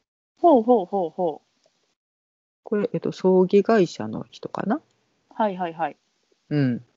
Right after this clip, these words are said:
Speaker 2: が、多分、あの、
Speaker 1: うん。
Speaker 2: あれを見たからやねんけど。
Speaker 1: うん。何見た？
Speaker 2: えっと、えっと、えっと、あ、名前が今、なんで、えっと、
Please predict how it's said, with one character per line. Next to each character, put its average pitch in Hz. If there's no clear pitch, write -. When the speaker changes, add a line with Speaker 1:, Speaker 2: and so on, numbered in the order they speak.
Speaker 2:
が、 175
多 247
分、 175
あ 156
の、 147
Speaker 1:
う 139
ん。 -
Speaker 2:
あ -
れ 165
を 151
見 147
た 135
か 127
ら 120
や 110
ね 113
ん 107
け 123
ど。 127
Speaker 1:
う 190
ん。 165
何 160
見 160
た？ -
Speaker 2:
え 131
っ 127
と、 127
え 131
っ 127
と、 117
え 123
っ 127
と、 110
あ、 135
名 156
前 147
が 139
今、 156
な -
ん 151
で、 -
え 147
っ -
と、 139